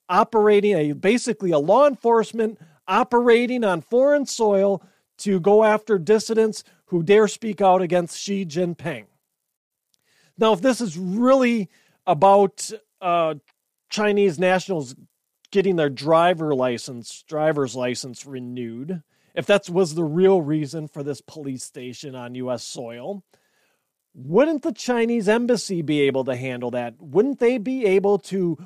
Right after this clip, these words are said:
work with the Chinese embassy in Washington, D C, to go ahead and help Chinese nationals who are here in this country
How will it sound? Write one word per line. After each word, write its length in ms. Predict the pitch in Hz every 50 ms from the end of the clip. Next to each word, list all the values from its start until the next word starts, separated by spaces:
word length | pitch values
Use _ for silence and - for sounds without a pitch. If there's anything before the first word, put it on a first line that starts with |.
| -
work 340 | - 147 156 202 262 269 -
with 140 | 294 285 -
the 80 | 254 208
Chinese 580 | - - - 190 190 202 202 220 240 262 226
embassy 540 | 233 220 214 208 220 202 - - 226 233 202
in 140 | 190 185 165
Washington, 640 | 160 165 170 160 - 202 196 175 - - 208 214 208
D 220 | 185 202 208 208
C, 500 | 160 - - 175 170 151 147 147 147 - _ _ _ _ _ _
to 160 | - - 160 151
go 280 | 147 170 165 175 190
ahead 600 | 190 180 165 175 165 143 139 135 135 131 143 135 _ _ _ _ _ _ _ _ -
and 720 | 165 151 147 143 143 143 139 139 139 139 135 135 123 - _ _ _ _ _ _ _ _ _
help 360 | - 147 147 175 180 - - 170 - _ _ _ _ _ _
Chinese 420 | - - 151 147 165 185 190 180
nationals 720 | 214 214 208 220 202 - - 226 220 214 208 190 - - _ _ _ _ _ _
who 180 | _ - 143 139
are 160 | 139 135 131
here 340 | 117 107 143 170 185 208 220
in 140 | 226 214 220
this 220 | 220 214 180 -
country 680 | - 185 180 175 160 - - 185 185 185 165 - 165